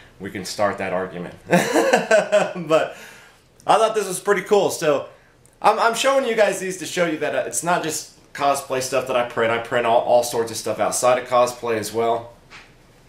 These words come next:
Uh, I just like to have fun with it. Just like I think I may have showed you guys, you know, the, the skull,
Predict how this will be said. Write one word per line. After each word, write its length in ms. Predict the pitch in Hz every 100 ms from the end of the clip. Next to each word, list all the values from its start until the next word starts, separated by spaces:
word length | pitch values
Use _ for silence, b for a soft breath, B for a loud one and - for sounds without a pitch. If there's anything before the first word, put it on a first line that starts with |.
| - 123
Uh, 100 | 123
I 180 | 113
just 160 | 156 -
like 160 | 151 131
to 60 |
have 160 | 127 -
fun 260 | 120 127
with 120 | 127 143
it. 200 | - - -
Just 180 | 127 135
like 160 | 131
I 100 | 120
think 220 | 139 135
I 80 | 127
may 200 | 123 117
have 120 | 110
showed 320 | - 123 117 107
you 80 |
guys, 480 | 104 110 110 92 - B B B _
you 100 | 98
know, 160 | 107 104
the, 400 | 104 92 87 -
the 80 | 98
skull, 800 | - - 117 117 120 120 101